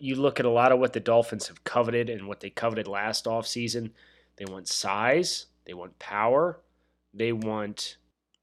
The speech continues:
positional flexibility. The value there, of course, being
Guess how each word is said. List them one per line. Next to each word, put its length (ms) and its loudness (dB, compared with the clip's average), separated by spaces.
positional 560 2
flexibility. 680 -4
The 80 -14
value 320 0
there, 180 -2
of 100 -8
course, 280 -8
being 540 -10